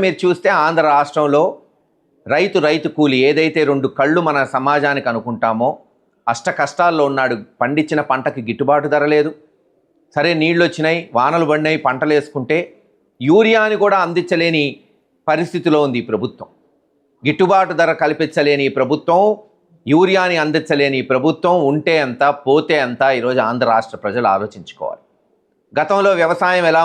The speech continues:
ఉంది? జగన్మోహన్ రెడ్డి గారి నాయకత్వంలో ఒక పండగలాగా చేశారు. ఈరోజు మరోసారి చంద్రబాబు నాయుడు గారి నాయకత్వంలో ఒక దండగా వ్యవసాయం అన్నట్టు వ్యవహరిస్తుంది ఈ ప్రభుత్వం. ఇస్తానన్న అన్నదాత సుఖీభవ పోయిన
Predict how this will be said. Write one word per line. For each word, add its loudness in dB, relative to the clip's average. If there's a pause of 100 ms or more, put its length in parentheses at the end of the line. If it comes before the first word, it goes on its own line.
ఉంది? 0
జగన్మోహన్ 2
రెడ్డి 0
గారి 0
నాయకత్వంలో 0
ఒక -6 (120)
పండగలాగా 0
చేశారు. -10 (680)
ఈరోజు 4 (600)
మరోసారి 2
చంద్రబాబు 2
నాయుడు 0
గారి 2
నాయకత్వంలో 0
ఒక -2 (140)
దండగా 2 (140)
వ్యవసాయం 0
అన్నట్టు -4
వ్యవహరిస్తుంది -4
ఈ -20
ప్రభుత్వం. -18 (840)
ఇస్తానన్న -2 (120)
అన్నదాత 2 (100)
సుఖీభవ 0 (140)
పోయిన 2